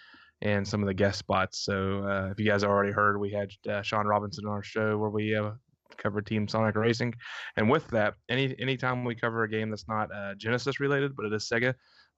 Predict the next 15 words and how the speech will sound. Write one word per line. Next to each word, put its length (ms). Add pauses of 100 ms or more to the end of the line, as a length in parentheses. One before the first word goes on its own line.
uh, 160
we're 100
calling 320
those 180
special 400
sods. 600
Uh, 100
a 100
little 160
play 180
on 140
word 200
there. 300 (120)
That's 140
fun. 220